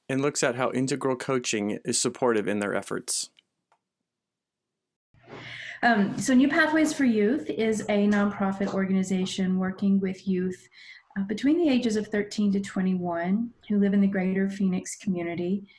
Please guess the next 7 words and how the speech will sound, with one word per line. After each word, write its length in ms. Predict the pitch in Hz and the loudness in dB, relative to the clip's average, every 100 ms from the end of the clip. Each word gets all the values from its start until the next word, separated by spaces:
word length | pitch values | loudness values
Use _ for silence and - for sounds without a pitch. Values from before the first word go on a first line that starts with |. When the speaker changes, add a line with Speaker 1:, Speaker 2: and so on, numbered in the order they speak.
| - _ - | -20 _ -4
Speaker 2:
that 340 | 208 190 196 196 | 0 2 0 -2
are 340 | 185 180 185 | 0 0 -2
experiencing 920 | 196 196 - 208 196 196 196 190 185 | -4 -6 -4 2 4 2 2 0 0
high 260 | 196 - 214 | -2 -2 0
levels 340 | 214 208 214 | 0 0 -2
of 100 | 226 | -4
poverty 600 | - 185 180 175 180 190 | -6 -6 -6 -4 -4 -4